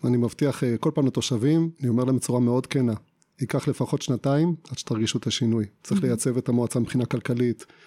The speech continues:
Speaker 1: צריך לייצר בה תרבות ארגונית נכונה. לוקח זמן להטמיע תהליכים כאלו. אבל, אה, ביחד עם צוות, אה, טוב שנבנה סביבי, וביחד עם החזון ברור,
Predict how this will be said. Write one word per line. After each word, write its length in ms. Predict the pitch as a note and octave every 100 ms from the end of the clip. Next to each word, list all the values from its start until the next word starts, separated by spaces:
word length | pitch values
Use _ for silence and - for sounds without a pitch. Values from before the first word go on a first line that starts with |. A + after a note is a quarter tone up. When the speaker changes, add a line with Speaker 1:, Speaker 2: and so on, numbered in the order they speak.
| _ -
Speaker 1:
צריך 220 | A#2 -
לייצר 300 | A#2 - B2
בה 300 | A#2+ B2 A#2 -
תרבות 360 | B2 A2+ C3 C3+
ארגונית 420 | A2 B2 C3 -
נכונה. 340 | - A#2+ B2 C#3
לוקח 400 | C3+ E3 C#3 A#2
זמן 340 | A#2+ C#3+ D#3+ E3 C#3+
להטמיע 400 | A#2+ - C#3 C#3
תהליכים 500 | B2+ A#2 A2 - A#2+
כאלו. 320 | B2 A2 A2 - _ - - -
אבל, 480 | A#2+ G#2+ D3+ E3+ F#3+ - _ -
אה, 60 | - C3
ביחד 380 | A#2 C#3 C#3 C3
עם 100 | B2
צוות, 400 | - B2+ C3 -
אה, 140 | A#2
טוב 260 | A2+ B2+ A#2
שנבנה 380 | B2 A#2+ A2 B2
סביבי, 540 | - A2+ G#2+ A2+ A2 G#2 _ -
וביחד 460 | A2+ A#2 C3 - A#2+
עם 160 | B2+ A#2+
החזון 920 | A#2 A#2 A2+ D3 - A#2+ G#2 C#3 C#3+
ברור, 380 | B2+ A#2+ A2